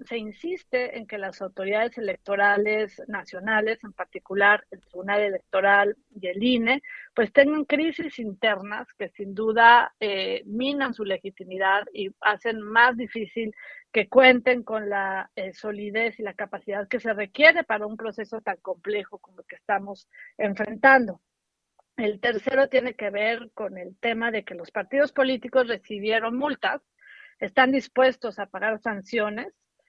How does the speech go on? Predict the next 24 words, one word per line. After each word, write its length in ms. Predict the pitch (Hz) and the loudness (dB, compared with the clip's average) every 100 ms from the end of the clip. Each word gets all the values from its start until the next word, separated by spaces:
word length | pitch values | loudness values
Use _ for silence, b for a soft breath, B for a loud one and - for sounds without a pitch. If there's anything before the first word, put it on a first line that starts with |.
| _ _ | _ _
pero, 520 | 277 262 277 277 - | 8 8 6 4 0
pues, 300 | 233 214 196 _ | -6 -6 -8 _
no 180 | 220 233 | -10 -8
les 200 | 220 208 | -8 -10
importa 480 | 190 214 196 214 202 | -8 -6 -4 -4 -6
porque 320 | 196 - 196 | -10 -10 -12
es 80 | 180 | -8
más 180 | 190 | -8
importante 480 | 190 196 196 180 190 | -8 -10 -8 -6 0
el 80 | 196 | 4
rédito 340 | 202 202 196 | 4 4 0
electoral 520 | 185 180 - 190 185 180 | -4 -4 -4 0 0 -4
que 100 | 196 | -8
esto 340 | - 202 190 - | -4 -2 -2 -6
les 120 | _ - | _ -12
otorga, 520 | - 202 190 165 - | 6 8 8 4 -6
¿no? 140 | 226 294 _ B B B B | -8 -12 _ B B B B
Y 440 | - 277 294 330 277 | 6 8 8 6 0
finalmente 1000 | 247 226 247 254 254 247 - 254 269 262 - | -6 -2 -2 0 -2 -4 2 4 4 0 -8
se 120 | 202 | -6
vuelve 440 | 202 226 226 254 | -2 -2 0 0
ya 180 | 220 269 | 0 -2
con 180 | - 269 | -2 -4
nuevas 320 | 233 226 226 | -2 -4 -4